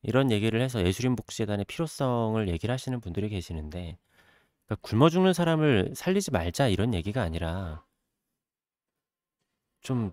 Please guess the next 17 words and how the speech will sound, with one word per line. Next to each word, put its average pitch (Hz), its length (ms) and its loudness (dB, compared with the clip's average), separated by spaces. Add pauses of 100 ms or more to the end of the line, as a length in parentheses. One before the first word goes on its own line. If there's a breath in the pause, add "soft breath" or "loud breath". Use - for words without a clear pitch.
저는 120 460 0
참 - 280 -4 (200)
이게 - 140 -8
참 92 220 -4 (1600 soft breath)
왜 175 280 12
그 160 100 4
사람이 190 320 6
굶어 131 320 4
죽었는지에 170 680 2
대해서 92 260 2
생각을 139 400 -2
해봐야죠. 87 760 -4 (1300)
그러니까 135 240 8
아프리카에 202 600 6
가서 92 720 4 (120)
아무리 208 360 4
기부를 127 1200 4